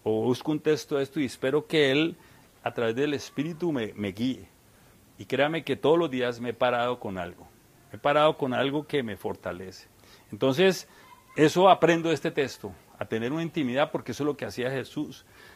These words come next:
También recoger ese maná diario. O sea, no pararme si no recibí algo que sea relevante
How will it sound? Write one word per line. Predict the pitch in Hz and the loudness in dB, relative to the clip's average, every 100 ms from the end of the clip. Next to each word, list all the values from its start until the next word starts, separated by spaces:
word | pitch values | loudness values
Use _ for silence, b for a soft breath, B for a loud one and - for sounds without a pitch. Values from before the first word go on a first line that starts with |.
| B | B
También | 123 139 156 | 2 4 4
recoger | 175 185 175 135 160 | 4 2 2 4 2
ese | 160 190 | 2 -2
maná | 156 123 | -4 -4
diario. | 143 165 120 95 82 - - | 0 0 0 -8 -16 -20 -14
O | |
sea, | - 120 | -4 -2
no | 147 156 | -2 2
pararme | 190 190 185 196 202 | 4 4 2 0 -6
si | - 139 | -2 -2
no | 123 147 185 | 0 0 0
recibí | 196 180 170 127 127 | -2 -4 -4 -4 -2
algo | 131 151 156 | -2 -2 -6
que | 123 | -8
sea | - 120 | -4 -2
relevante | 147 135 113 113 151 180 - 262 | 0 0 -2 0 0 0 -8 -10